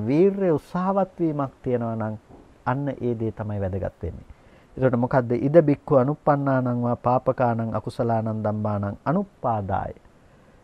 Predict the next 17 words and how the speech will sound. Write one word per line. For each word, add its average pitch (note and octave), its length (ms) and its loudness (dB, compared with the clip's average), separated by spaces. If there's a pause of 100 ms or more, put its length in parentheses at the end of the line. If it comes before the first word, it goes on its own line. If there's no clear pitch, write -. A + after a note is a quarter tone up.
එතකොට C#3+ 320 0
මේ C3+ 180 -2
ශාසනයේ C3+ 540 -2
භික්ෂුවක් B2+ 520 -2
අර C3 240 0
සංවේග-, E3 1000 0
සංවේජනීය D#3+ 1000 0
ඨාන C#3+ 380 -4
පිළිබඳව C3 560 -2 (560)
සංවේගය E3+ 840 2
උපදවාගෙන, G#2+ 840 2 (500)
"අනුප්පන්නානං E3+ 1040 -2
වා C#3 220 -2
පාපකානං C3 920 0
අකුසලානං C3 800 -2
ධම්මානං A#2+ 680 -4
අනුප්පාදාය", A2 1000 0